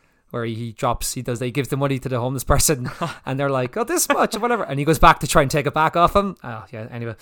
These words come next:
Speaker 2: I actually, I haven't seen that episode, no. I'm not, I, Extras I'm less familiar with. Anyway.
Speaker 1: A friend offers you tequila. In the glass lies a worm.
Speaker 2: Ugh.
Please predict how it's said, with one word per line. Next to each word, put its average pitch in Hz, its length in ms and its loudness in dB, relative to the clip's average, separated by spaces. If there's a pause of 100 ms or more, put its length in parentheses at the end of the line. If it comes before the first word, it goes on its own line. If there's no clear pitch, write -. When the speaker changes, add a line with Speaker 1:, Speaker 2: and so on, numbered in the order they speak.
(200)
Speaker 2:
I 139 120 8
actually, 165 320 6
I 139 140 6
haven't 143 280 6
seen 120 140 -4
that 95 140 -2
episode, 92 320 -8
no. 90 240 -12 (180)
I'm 110 120 -10
not, 113 240 -2
I, - 80 -10 (100)
Extras 123 360 -4
I'm 95 100 -4
less 90 160 -10
familiar 76 260 -16
with. - 80 -18 (300)
Anyway. 90 220 -10 (1040)
Speaker 1:
A 156 40 -4
friend 214 400 2
offers 147 360 2
you 120 80 -4
tequila. 127 520 -8 (720)
In 156 80 -2
the 143 80 0
glass 156 600 2 (280)
lies 135 220 -2
a 117 60 -4
worm. 110 500 -6 (460)
Speaker 2:
Ugh. - 480 -16